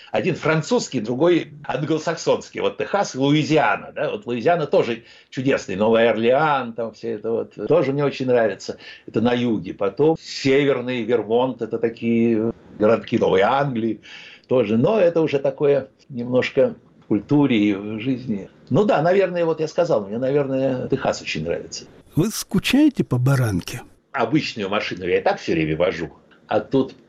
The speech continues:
Speaker 1: принципиальный вопрос — это всё-таки вот это движение, фактор движения. Причём я вдруг обнаружил, что не абы какого, потому что я попытался водить самолёт в какой-то момент. Кстати, в России, да, но там знакомые позвали, там как-, что-то они ведут какие-то, не сейчас, а тоже лет десять назад. Когда...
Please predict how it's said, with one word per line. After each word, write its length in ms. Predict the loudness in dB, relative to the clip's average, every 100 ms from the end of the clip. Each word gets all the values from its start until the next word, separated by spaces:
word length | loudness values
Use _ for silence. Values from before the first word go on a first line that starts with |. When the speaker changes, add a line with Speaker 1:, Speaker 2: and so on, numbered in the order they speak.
| _ -4
Speaker 1:
принципиальный 880 | 0 0 -2 -4 -2 -2 -4 -6
вопрос — 460 | -2 -2 0 -2 -4
это 180 | -8 -10
всё-таки 540 | -4 -2 0 -2 0
вот 180 | 2 2
это 460 | 2 4 6 4 2
движение, 600 | 2 2 2 0 -8 -8
фактор 400 | -6 -4 -6 -8
движения. 480 | -4 -2 0 0 0
Причём 400 | 0 2 0 -2
я 220 | 0 0
вдруг 220 | 0 0
обнаружил, 320 | 0 2 0 0
что 160 | 0
не 120 | 0
абы 380 | -2 -2 2 2
какого, 600 | 2 -2 2 2 2 -4
потому 360 | -8 -6 -8 -8
что 140 | -10
я 60 | -10
попытался 480 | -8 -2 -2 0 0
водить 300 | 0 0 -4
самолёт 460 | -2 2 2 2 -4 -8
в 20 |
какой-то 380 | -8 -8 -14 -6
момент. 360 | -2 0 0 -6 -18 _
Кстати, 280 | -4 -2 2
в 60 |
России, 440 | 0 0 -4 -8 -6
да, 120 | -6
но 120 | -2
там 160 | -2 -2
знакомые 420 | -2 -2 0 0
позвали, 520 | 2 0 2 2 0
там 260 | -2 -8 -10
как-, 320 | -10 -10 -12
что-то 220 | -10 -6
они 120 | -2 0
ведут 240 | 0 0
какие-то, 640 | 0 0 0 0 -2 -4 -4
не 180 | 2 4
сейчас, 460 | 4 2 0 -2
а 40 | -6
тоже 240 | -6 -2
лет 140 | -2 0
десять 320 | -2 -4 -4
назад. 360 | -2 -2 -2 -4
Когда... 160 | -8